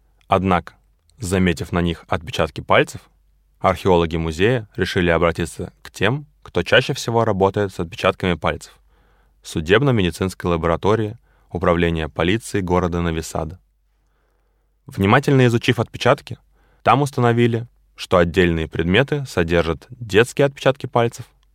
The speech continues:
то есть, что отдельные предметы были изготовлены детьми в доисторические времена. А это подтолкнуло нас к выводу, что речь идёт о детских игрушках. Интересно,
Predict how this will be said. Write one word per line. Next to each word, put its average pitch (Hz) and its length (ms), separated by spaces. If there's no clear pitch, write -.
то 95 120
есть, 110 320
что - 220
отдельные 87 500
предметы 90 460
были 87 300
изготовлены 82 560
детьми 110 480
в 87 80
доисторические 92 760
времена. 85 420
А 92 160
это 135 240
подтолкнуло 90 540
нас 80 200
к - 80
выводу, 117 360
что - 260
речь 110 220
идёт 131 280
о 82 120
детских 90 420
игрушках. - 540
Интересно, 107 640